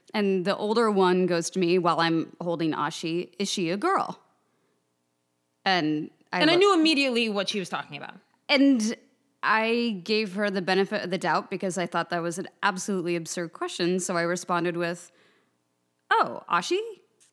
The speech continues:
Speaker 1: To which she said no and pointed at Kate.
Speaker 2: Yes.
Speaker 1: And
Speaker 2: What did you say?
Speaker 1: I said,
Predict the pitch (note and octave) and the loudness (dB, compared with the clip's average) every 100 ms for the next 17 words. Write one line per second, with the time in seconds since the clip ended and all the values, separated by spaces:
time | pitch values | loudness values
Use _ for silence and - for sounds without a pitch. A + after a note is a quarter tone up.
0 | _ _ _ _ _ _ _ _ - B3+ | _ _ _ _ _ _ _ _ -10 -4
1 | E3+ E3 - - - _ - G#3 - F#3 | -2 -4 -4 -10 -12 _ -10 -6 -4 -4
2 | E3 F3 D3 C#3 D#3+ - E3 D#3 C3 D3 | 0 0 0 -2 -6 -4 -6 -6 -8 -8
3 | A#2+ G#2 - _ D#3+ - - - - - | -10 -14 -16 _ -12 -10 -12 -14 -18 -16
4 | - - - - _ _ _ _ - - | -14 -14 -16 -18 _ _ _ _ -20 -20
5 | - _ _ _ _ - B3 A#3+ A#3+ A#3 | -20 _ _ _ _ 2 4 4 4 4
6 | G#3+ - - _ _ _ A3+ B3 A3+ G#3 | 2 -2 -8 _ _ _ -2 -2 -2 -2
7 | E3+ F#3+ - _ _ _ _ _ _ _ | -4 -6 -12 _ _ _ _ _ _ _
8 | _ _ _ - - C4 - A3 | _ _ _ 2 4 4 2 -2